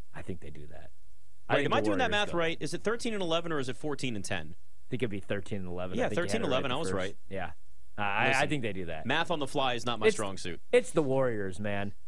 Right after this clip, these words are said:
Speaker 2: I
Speaker 1: They're,
Speaker 2: know.
Speaker 1: they're gonna, you know, you know what? Some of these teams, and also let's look at it like this. Like,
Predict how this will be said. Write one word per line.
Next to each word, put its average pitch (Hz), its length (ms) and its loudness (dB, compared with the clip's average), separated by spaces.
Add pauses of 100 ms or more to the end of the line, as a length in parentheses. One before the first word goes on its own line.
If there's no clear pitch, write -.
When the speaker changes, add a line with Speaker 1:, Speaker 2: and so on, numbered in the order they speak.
Speaker 2:
I 156 60 0
Speaker 1:
They're, 220 100 6
Speaker 2:
know. 254 120 4
Speaker 1:
they're 190 80 8
gonna, 208 240 4
you 190 100 2
know, 254 80 0
you 247 80 0
know 277 80 6
what? 302 140 2
Some 277 180 4
of 330 40 0
these 339 180 2
teams, 262 240 0
and 220 100 0
also 247 240 2
let's 208 140 0
look 214 100 0
at 208 80 0
it - 20 2
like 165 140 2
this. 101 160 -4
Like, 101 140 -4